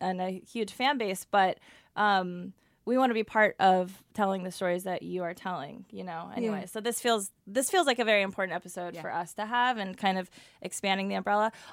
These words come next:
Speaker 1: Also because, you know, I, uh, identify as a woman, but have also very much had the experience of feeling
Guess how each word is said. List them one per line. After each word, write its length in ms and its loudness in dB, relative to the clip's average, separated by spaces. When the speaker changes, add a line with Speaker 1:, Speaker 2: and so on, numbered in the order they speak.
Speaker 1:
Also 260 2
because, 360 -2
you 80 -4
know, 180 4
I, 580 6
uh, 300 4
identify 480 4
as 160 0
a 60 -2
woman, 460 -4
but 260 2
have 220 0
also 300 2
very 160 -2
much 160 -6
had 180 -4
the 40 -6
experience 380 -4
of 100 -8
feeling 600 -6